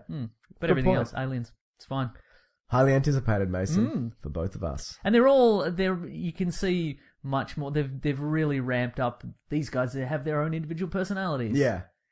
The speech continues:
Speaker 1: This one's got goggles.
Speaker 2: This
Speaker 1: This
Speaker 2: one's
Speaker 1: one's got
Speaker 2: Johnny
Speaker 1: a
Speaker 2: Knoxville.
Speaker 1: This one's Johnny Knoxville. This one's got a different set of goggles and a skateboard.
Speaker 2: I, I can tell you what I don't like. I don't like Raphael's bandana.
Speaker 1: Wow.
Speaker 2: It's got, like, a bandana.
Speaker 1: You've drawn a line.
Speaker 2: I have.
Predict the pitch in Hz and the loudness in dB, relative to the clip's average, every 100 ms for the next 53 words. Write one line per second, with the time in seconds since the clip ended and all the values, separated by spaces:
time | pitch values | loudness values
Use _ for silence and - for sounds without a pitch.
0 | _ - - 143 220 220 233 202 160 127 | _ -10 -6 -2 0 2 6 6 6 0
1 | 120 - - - 226 - 165 175 165 165 | -2 -8 -16 4 6 8 8 8 10 10
2 | 208 208 190 - 143 113 240 - 247 208 | 10 8 6 4 0 2 0 0 8 12
3 | - 247 - 233 - 196 135 - - 254 | 12 12 8 6 4 2 2 0 -6 -2
4 | 202 175 170 214 220 233 196 160 151 135 | 2 4 6 4 2 2 2 2 4 4
5 | 139 127 120 117 117 - - - - - | 4 2 2 -2 -4 -8 -16 -18 -16 -14
6 | 151 120 92 147 123 127 - 101 95 170 | -4 -4 -2 -2 0 0 -2 -6 4 8
7 | 185 180 170 165 196 190 156 143 139 120 | 8 8 6 8 10 10 8 8 6 6
8 | 113 120 131 123 117 113 95 110 113 110 | 2 4 2 4 2 0 0 0 0 0
9 | 104 101 98 - 101 101 104 95 95 - | 2 0 -2 -2 -2 -2 -2 -2 -4 -6
10 | - - - - _ - - - 151 135 | -8 -8 -12 -20 _ -10 -2 4 8 8
11 | 120 - 165 160 143 139 156 165 180 170 | 6 6 6 6 6 4 6 6 8 8
12 | 147 143 135 127 156 135 127 123 127 | 8 8 8 10 10 10 8 4 2